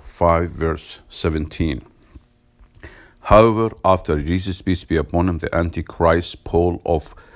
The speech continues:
Tarsus, who used to torture Christians, claimed his conversion to Christianity.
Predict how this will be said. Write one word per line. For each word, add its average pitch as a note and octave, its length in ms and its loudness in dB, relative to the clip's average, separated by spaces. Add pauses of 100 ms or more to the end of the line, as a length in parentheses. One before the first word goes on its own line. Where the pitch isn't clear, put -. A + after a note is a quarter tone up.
(260)
Tarsus, F#2+ 680 0
who - 120 -4
used D#2+ 360 -2
to D2 200 0 (160)
torture F#2 480 2
Christians, F2+ 840 -4
claimed E2 600 -2
his D2+ 400 -6
conversion F2 800 -2
to - 160 -10
Christianity. D#2 880 -6